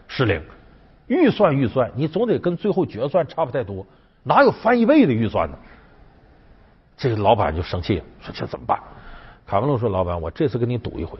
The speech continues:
我这样，编剧是我，导演是我，片酬我一分钱不要。如果这片子上映大卖分红，我一分钱不要，你就让我把这个东西鼓捣完就行了，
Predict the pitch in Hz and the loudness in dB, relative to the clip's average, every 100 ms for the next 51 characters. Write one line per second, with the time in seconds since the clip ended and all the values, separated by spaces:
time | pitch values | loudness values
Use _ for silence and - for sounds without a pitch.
0 | - 156 - 127 - - - - - - | -10 -4 2 0 0 -14 -20 -20 -20 2
1 | 196 190 196 151 82 - 104 117 - 107 | 2 4 0 -2 -4 -2 0 0 -4 -8
2 | - - 190 175 156 165 135 120 110 117 | -10 -2 -2 0 0 0 -2 -2 -4 -8
3 | - - - - - - _ _ _ _ | -12 -20 -20 -20 -20 -20 _ _ _ _
4 | _ _ - 196 294 240 185 247 240 - | _ _ 0 6 8 6 6 2 2 2
5 | 233 208 190 - 175 190 - 220 208 113 | 2 2 0 0 2 0 4 4 4 2
6 | 147 147 156 127 104 104 - - - - | 0 0 2 2 4 2 0 -14 -20 -20
7 | - _ 123 165 247 247 233 156 202 180 | -20 _ -2 2 6 6 6 6 4 4
8 | 185 - 98 98 98 139 90 | 0 -2 -2 -2 -2 -4 -8